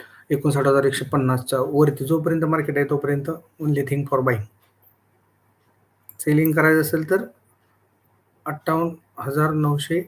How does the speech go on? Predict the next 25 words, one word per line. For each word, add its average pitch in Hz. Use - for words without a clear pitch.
पन्नासच्या 151
खाली. 113
त्यामध्ये -
आपलं 175
पहिलं 165
टार्गेट 175
असणार 170
आहे 180
उद्या 143
एकोणसाठ 151
हजार 147
सातशे 151
पन्नासचं, 143
सेकंड 147
असणार 156
एकोणसाठ 156
हजार 156
नऊशे 156
पन्नास 147
आणि 127
थर्ड 151
टार्गेट 160
असणार 160
साठ 147
हजार 151